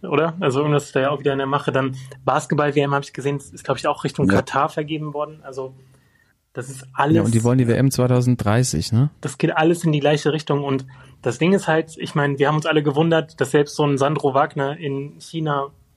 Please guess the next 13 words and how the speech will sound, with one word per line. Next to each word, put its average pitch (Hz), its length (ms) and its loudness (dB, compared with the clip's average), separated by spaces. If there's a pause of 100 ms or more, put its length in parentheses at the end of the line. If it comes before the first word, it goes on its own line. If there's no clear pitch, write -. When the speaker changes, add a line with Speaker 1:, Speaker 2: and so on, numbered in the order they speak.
(260)
Speaker 1:
abkassieren 143 560 0
kann, 117 240 -4 (280)
ne? 143 240 -2 (200)
Da 127 100 2
sind 135 140 2
sie 143 60 4
ja 139 120 4
alle 147 160 2
hingegangen, 135 500 -2
mal 131 100 -2
eine 127 80 2
Zeit 131 260 -2
lang, 139 200 0